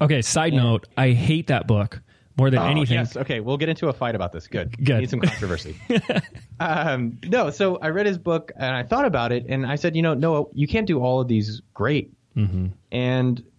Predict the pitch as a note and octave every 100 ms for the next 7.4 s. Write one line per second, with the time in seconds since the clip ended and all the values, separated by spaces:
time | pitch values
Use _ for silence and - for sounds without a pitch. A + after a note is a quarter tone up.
0 | _ _ - D3+ D3 D#3 D#3 C#3+ D3 F3+
1 | C#4 A#3+ A#2+ B2 B2 B2 - F#3+ G#2+ A#2+
2 | C#3 F3 E3+ E3+ F3+ F3 C3+ B2+ B2 -
3 | C#3 F#3+ G3 F3 - B2+ D3+ E3+ E3 A2
4 | A2 - - - G2+ A2+ A2+ G2 A2+ A#2+
5 | C3 A#2+ A2 G2+ G2 G#2 F#2 G2+ A2 A2
6 | A2+ G#2+ F#2 A2 - A2 G2+ F2 G2+ G2
7 | G2 C#3+ -